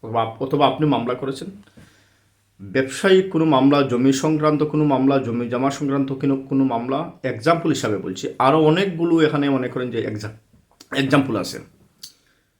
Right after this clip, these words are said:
এগুলো হচ্ছে সেরা এক্সাম্পল। ব্যবসায়িক কোনো মামলা, জমি সংক্রান্ত কোনো মামলা,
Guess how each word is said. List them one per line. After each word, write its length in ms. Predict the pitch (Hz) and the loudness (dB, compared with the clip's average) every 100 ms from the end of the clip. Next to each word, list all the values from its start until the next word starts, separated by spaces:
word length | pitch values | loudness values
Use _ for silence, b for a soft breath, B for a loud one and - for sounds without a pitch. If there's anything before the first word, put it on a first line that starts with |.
| _ | _
এগুলো 280 | 117 127 160 | -12 -4 -2
হচ্ছে 200 | 170 165 | 0 -2
সেরা 280 | - 147 135 | -2 0 2
এক্সাম্পল। 400 | 147 151 156 170 | 2 0 0 -2
ব্যবসায়িক 720 | 123 120 117 - 165 170 165 | -2 -4 -6 -4 0 0 0
কোনো 160 | 156 156 | -2 0
মামলা, 340 | 139 127 143 | 2 2 2
জমি 260 | 135 117 127 | 2 -2 -2
সংক্রান্ত 460 | 127 151 151 151 | -4 -4 -2 -4
কোনো 240 | 147 - 147 | -4 -6 -4
মামলা, 500 | 120 110 120 143 | -2 -4 -4 -6